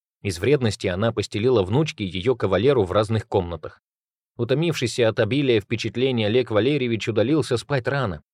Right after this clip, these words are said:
еще и десяти не было. А Глашу бабушка задержала в гостиной, да еще и телевизор включила погромче, чтобы профессор Петранцов не услышал их из-за тонкой перегородки.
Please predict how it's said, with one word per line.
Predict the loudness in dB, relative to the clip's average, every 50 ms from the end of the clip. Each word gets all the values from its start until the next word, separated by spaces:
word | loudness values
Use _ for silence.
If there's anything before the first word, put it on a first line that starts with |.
| _ -14
еще | -10 -8 -6 -2 0 0
и | 0
десяти | 0 -2 -4 -4 -6 -6 -2 -2 0
не | 0 0 -2 -2
было. | -2 -6 -6 -8 -10 _ _ _ _ _ -14
А | -10 -4
Глашу | 0 2 2 2 2 0 2
бабушка | 2 2 2 2 0 -2 -2 -2 -2
задержала | 0 0 0 2 2 4 4 4 4 2
в | 2
гостиной, | 0 -2 -2 -2 -4 -6 -4 -4 -6 -8 -8
да | -6 -6
еще | -6 -4 -2 -2 -2
и | -2
телевизор | -2 0 2 2 2 2 0 0 0 0 0 -2
включила | -2 -2 -2 -2 -2 0 0 0 0 0
погромче, | 0 0 2 2 4 4 2 2 0 -2 -4 -4 _ _ _ _ _ _
чтобы | -12 -6 -2 0 0 0
профессор | 0 -2 0 2 2 2 4 2 -2 -2
Петранцов | -4 -4 0 2 2 2 2 2 2 2 2 2
не | 0 -2
услышал | -2 -2 -2 0 0 0 0 0 0 0
их | 0 -2 -4 -6 -8 -10
из-за | -8 -6 -6 -6 -4 -2 -2 -4
тонкой | -2 _ -2 -2 -2 -2 -2 -4 -4
перегородки. | -4 -6 -10 -10 -6 -4 -2 -2 -2 -4 -8 -10 -14 -18